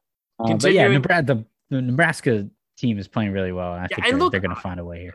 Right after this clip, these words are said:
Speaker 2: Michigan is a good football team. This
Speaker 1: Yeah.
Speaker 2: is not Michigan. Like, this is, this is the Michigan we're kind of used to seeing, but it's different, right? Like, there, there's a connectedness in there. Like, I wouldn't be surprised if Michigan somehow beats Ohio State this year.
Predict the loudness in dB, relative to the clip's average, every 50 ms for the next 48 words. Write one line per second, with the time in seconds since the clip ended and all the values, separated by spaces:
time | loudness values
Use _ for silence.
0 | _ _ -10 -6 -4 -4 -4 -4 -4 -4 -4 -2 -2 -2 -2 -4 -6 -6 -4 0
1 | 2 2 2 2 0 -4 -10 -10 -8 -4 -4 -4 -4 -4 -8 -18 -20 _ _ _
2 | _ _ _ _ _ _ _ _ _ _ -12 -6 -2 -2 0 2 2 0 0 0
3 | -2 -2 -2 -2 -4 -2 -2 -2 -2 -2 -4 -4 -2 0 -2 -2 -2 -4 -8 -10
4 | -10 -12 -16 _ _ _ _ _ _ _ _ _ _ _ _ _ _ _ _ _
5 | _ _ -6 -4 -4 -2 -2 -4 -2 -2 -2 0 0 -2 -2 -2 -2 -2 0 2
6 | 2 2 2 0 -2 -6 -6 -4 -2 -4 -4 -6 -8 -6 -6 -6 -6 -6 -6 -4
7 | -2 -2 -2 -4 -2 -4 -4 -4 -4 -6 -8 -12 _ _ -2 -2 -2 -2 -2 -10
8 | -10 -10 -10 -6 -4 -2 -2 -2 -2 -2 -4 -4 -2 -2 0 0 0 -2 -2 -2
9 | 0 0 0 -2 -4 -6 -6 -8 -8 -6 -4 -4 -4 -4 -6 -10 -12 -10 -6 -2
10 | -2 -2 -2 -4 -8 _ -8 -6 -4 -4 -2 -2 -2 -2 -2 -2 -2 -4 -4 -2
11 | -2 -2 0 0 -2 -2 -2 -4 -6 -8 -4 -2 0 0 0 -2 -4 -6 -6 -6
12 | -6 -6 -6 -6 -8 -6 -6 -6 -6 -6 -4 -4 -2 0 -2 -2 -2 -4 -6 -6
13 | -4 -2 -2 0 2 2 0 0 -4 -6 -10 -10 -10 -12 -18 -20 -20 -20